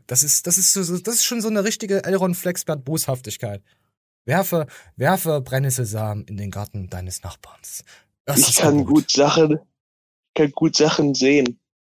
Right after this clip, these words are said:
Speaker 1: Ich kann gut Sachen verschwinden lassen. Oh nee, das kann man wieder doppeldeutig sehen. Äh,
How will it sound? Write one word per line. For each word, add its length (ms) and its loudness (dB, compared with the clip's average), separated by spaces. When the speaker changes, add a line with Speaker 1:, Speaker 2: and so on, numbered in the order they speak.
Speaker 1:
Ich 140 -8
kann 140 -2
gut 120 -2
Sachen 240 0
verschwinden 440 -4
lassen. 300 -8
Oh 140 4
nee, 340 4
das 140 -4
kann 140 -2
man 80 2
wieder 120 0
doppeldeutig 540 0
sehen. 220 -2
Äh, 260 -6